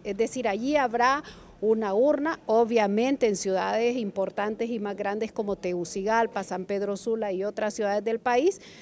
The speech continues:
se ubicarán más urnas. Y bueno, ya tendremos todos la posibilidad también de hacer la evaluación por la vía electrónica una vez que están al aire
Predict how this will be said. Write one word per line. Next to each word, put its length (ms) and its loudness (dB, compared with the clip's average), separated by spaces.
se 340 4
ubicarán 760 2
más 340 -6
urnas. 460 -2
Y 420 4
bueno, 380 6
ya 280 6
tendremos 680 2
todos 300 2
la 180 0
posibilidad 760 0
también 460 2
de 120 2
hacer 440 2
la 140 4
evaluación 800 2
por 240 2
la 160 0
vía 480 0
electrónica 960 2
una 200 0
vez 200 -4
que 100 -6
están 480 -6
al 240 0
aire 420 2